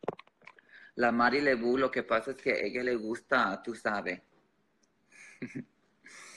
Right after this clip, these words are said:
Y también lo tiene, uf. Pero hay mucha gente que sigue preguntándome en cuándo voy a volver a Chile y voy a contestar la pregunta una vez al día.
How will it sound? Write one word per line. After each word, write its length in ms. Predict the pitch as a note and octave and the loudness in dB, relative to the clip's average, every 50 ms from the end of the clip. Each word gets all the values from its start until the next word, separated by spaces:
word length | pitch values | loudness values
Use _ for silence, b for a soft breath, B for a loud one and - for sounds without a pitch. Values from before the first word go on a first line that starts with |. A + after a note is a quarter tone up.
| B B B B | B B B B
Y 160 | - C#3 B2+ | -4 -2 6
también 360 | - C3+ B2+ C#3 C#3+ C#3+ C3+ | 8 8 8 8 6 4 4
lo 160 | B2 A#2 A#2+ - | 4 2 2 2
tiene, 420 | C3 C3 C3+ D3+ D#3 - - - - _ | 2 2 2 2 0 -2 -4 -10 -2 _
uf. 260 | - A4 G#4+ - - - - - - _ _ _ _ _ _ _ _ _ _ _ _ _ _ _ _ _ _ - b b b b b b b b b b b b b b _ _ | 4 6 6 6 4 0 -10 -16 -20 _ _ _ _ _ _ _ _ _ _ _ _ _ _ _ _ _ _ -20 b b b b b b b b b b b b b b _ _
Pero 460 | F#3 F3+ F3+ F3+ F#3 F#3+ F#3 F#3 - | 8 8 10 10 10 8 8 8 8
hay 180 | - F3+ F#3 | 6 4 4
mucha 300 | F3+ F3+ F#3+ - G#3+ G#3 | 4 2 2 6 6 6
gente 420 | G#3 G#3 F#3+ F3+ F#3+ - G#3+ A3 G#3+ | 6 4 0 -2 -2 -2 -2 -2 0
que 220 | - G3 F#3 F3+ | 2 4 4 4
sigue 640 | F#3 - - F#3 F3+ D#3+ D#3 F#3 G3 G#3 G#3+ A3 G#3+ | 2 -2 0 0 0 2 4 4 4 4 2 0 -2
preguntándome 840 | - - F#3+ E3 F3 F3 F3 - E3+ E3 E3+ F3 F3+ F#3+ G3 G3 - | -2 -2 -2 -2 -4 -8 2 4 4 4 4 2 0 0 -2 -2 -2
en 200 | - E3+ E3 - | -4 -4 -4 -6
cuándo 420 | - - G#3+ G#3 G#3+ G#3+ A3+ A3+ G#3 | 2 6 6 6 6 4 2 4 8
voy 160 | G3+ G3 F#3+ | 8 10 10
a 80 | G3 | 8
volver 320 | G3 F#3+ F#3 F3 F3+ F3 E3 | 8 6 4 6 6 6 6
a 160 | F3 F3+ - | 4 2 0
Chile 540 | - - F3 D#3+ D#3+ D#3+ E3 F3+ F#3+ - - | -6 -2 0 0 4 4 4 4 4 0 -2
y 80 | - E3 | -4 2
voy 200 | D#3+ E3 E3+ E3+ | 4 6 6 6
a 120 | F3+ F3 | 6 4
contestar 680 | - E3+ E3 E3 - - D#3+ D#3 - - - E3 D#3+ | 2 -2 -2 -2 0 0 0 0 0 4 6 6 8
la 180 | D#3+ D#3+ D#3 - | 8 6 2 2
pregunta 720 | - D3+ D3+ C#3+ D3 D#3 D#3 D#3+ D#3+ - - E3+ E3 E3+ - - | 0 -2 -2 -2 -2 -8 -8 -10 -2 4 4 4 4 2 2 2
una 260 | G3 G#3+ G#3 G#3 F#3+ | 2 2 2 0 4
vez 300 | E3+ F3 F3+ F3+ - F3+ | 6 6 6 6 4 2
al 220 | F3 F#3 F3+ - | 2 2 2 2
día. 500 | - D#3 D3 C#3+ D3 D#3 F#3 A3 A#3+ - | -2 -4 0 6 6 6 6 4 0 -6